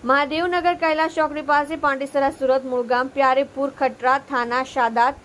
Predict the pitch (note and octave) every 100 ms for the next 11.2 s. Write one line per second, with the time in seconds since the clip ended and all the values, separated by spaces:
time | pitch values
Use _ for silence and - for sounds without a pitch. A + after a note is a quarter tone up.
0 | - - - G#3+ C#4+ E4 G4 D#4 D#4 D4
1 | D4+ E4+ D#4 D4+ C#4+ C#4 D4 D4+ C#4+ C4+
2 | A#3+ C4 A#3+ C#4+ D#4+ C#4 C4 C4+ C4+ C4
3 | B3+ A#3+ B3 B3 B3+ C4 C4 C4 B3 A#3+
4 | A#3 A3 C4 C4 A#3+ A#3 A#3+ - A#3+ A#3
5 | B3+ B3 A3 A#3+ A#3+ C4+ - - - B3
6 | C#4 D#4+ F4+ F#4+ F#4 F#4 E4 D#4 D4+ D#4
7 | D#4 C#4+ D4 C#4+ C#4 C#4 D4 D4 C4+ C4
8 | C4+ C#4 D4 D4+ B3+ B3+ B3+ A#3+ A3+ A#3
9 | C4 B3+ A#3+ A#3+ A#3 A3+ C4 A#3 A#3+ A#3+
10 | A#3+ A#3 A3 A#3 A3 B3+ A#3+ A3+ A#3 A#3
11 | A#3 B3+